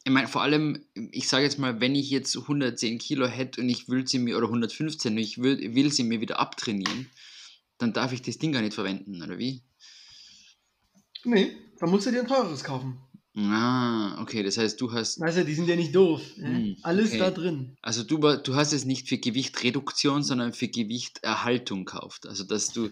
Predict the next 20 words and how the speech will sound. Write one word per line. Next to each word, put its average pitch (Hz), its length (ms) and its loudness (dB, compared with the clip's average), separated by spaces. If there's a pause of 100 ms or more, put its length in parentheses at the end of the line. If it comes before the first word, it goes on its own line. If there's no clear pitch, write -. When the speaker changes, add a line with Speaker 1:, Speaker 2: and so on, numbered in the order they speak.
(200)
Speaker 2:
Korrekt. 185 500 -2 (240)
Das - 240 -2
war 214 140 6
der 180 200 4
ursprüngliche, 180 840 6 (680)
Speaker 1:
<laughs> - 760 -8
Speaker 2:
ursprüngliche 165 600 0
Kaufgrund. 139 640 -8 (1300)
Speaker 1:
Also 120 200 -2
du 117 120 -6
willst, 123 200 0
Speaker 2:
Ja. 139 280 -10
Speaker 1:
ähm, 110 540 0
okay, 127 260 4
okay, 147 300 4
ich 147 60 0
verstehe, 151 340 -2
ich - 60 -10
verstehe, 117 340 -4
ja. 120 280 -10